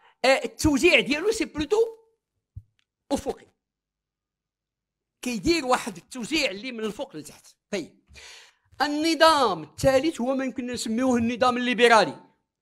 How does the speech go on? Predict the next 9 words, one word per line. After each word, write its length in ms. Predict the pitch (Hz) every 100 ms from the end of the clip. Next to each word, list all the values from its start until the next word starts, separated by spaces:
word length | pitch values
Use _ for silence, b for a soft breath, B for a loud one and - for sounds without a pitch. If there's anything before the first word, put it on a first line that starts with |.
| _ 214
أو 120 | 233
لا 160 | 240
أيضًا 180 | 240 240
إلا 240 | 262 240 240
بغيتيو 300 | 233 240 233
كلمة 320 | 220 247 277 B B
روزفلت 680 | 254 285 196 233 262 269 - B
ولا 240 | 247 277 277
جونسون. 720 | - 285 247 180 110 104